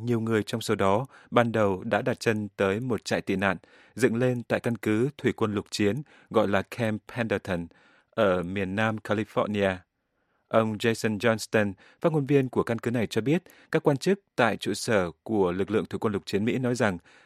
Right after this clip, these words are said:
lá cờ của miền Nam Việt Nam trước đây không thể được treo lên tại các cơ quan liên bang vì chính phủ Mỹ chỉ công nhận chính quyền Việt Nam hiện thời. Nay thì buổi lễ sẽ được tiến hành tại một trường trung học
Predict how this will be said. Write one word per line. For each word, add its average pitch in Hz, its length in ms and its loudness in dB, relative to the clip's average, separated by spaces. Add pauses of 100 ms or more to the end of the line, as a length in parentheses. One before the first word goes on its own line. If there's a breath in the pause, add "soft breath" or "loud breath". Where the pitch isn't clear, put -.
lá 113 140 2
cờ 113 420 0
của 101 240 2
miền 98 320 -4
Nam 120 180 -4
Việt 107 180 -2
Nam 113 180 0
trước - 180 -6
đây 117 240 4 (240 soft breath)
không 160 380 -2
thể 92 420 -4
được 107 260 -2
treo 107 180 -2
lên 110 260 0 (360 soft breath)
tại 110 220 4
các - 140 -8
cơ 135 100 0
quan 113 220 -2
liên 107 160 -2
bang 107 240 2 (320 soft breath)
vì 113 240 4
chính 165 160 -4
phủ 127 120 -2
Mỹ 104 360 0
chỉ - 160 0
công 117 220 -2
nhận 107 260 0
chính - 160 -4
quyền 117 180 -2
Việt 98 200 -2
Nam 101 160 -2
hiện 95 160 -6
thời. 87 260 -4 (880)
Nay 143 260 4
thì 127 100 0
buổi 98 140 4
lễ 104 320 4
sẽ 139 220 0
được 147 180 0
tiến 117 100 0
hành 117 240 -2 (300 soft breath)
tại 117 140 6
một 107 180 -2
trường 107 180 -4
trung 127 200 -4
học 113 200 -2